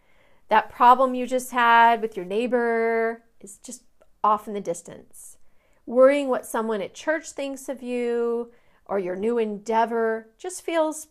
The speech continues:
petty. And submitting that article to your favorite blog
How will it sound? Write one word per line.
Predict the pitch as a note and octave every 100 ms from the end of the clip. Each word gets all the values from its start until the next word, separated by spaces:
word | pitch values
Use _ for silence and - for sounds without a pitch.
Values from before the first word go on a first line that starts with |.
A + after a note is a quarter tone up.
| -
petty. | A#3 C4 G3 - _ _ _ _ _ _ _ _ _ _ _
And | A3+ A#3+ A#3
submitting | - A3 B3+ D4+ B3+
that | G#3 -
article | A3+ D#4 F4+ - G#3+ G3+ G#3 A3+
to | B3
your | F3+
favorite | F#3+ _ F#3+ G#3 C4+ D#4
blog | E4 C#4+ A3 G#3 G#3+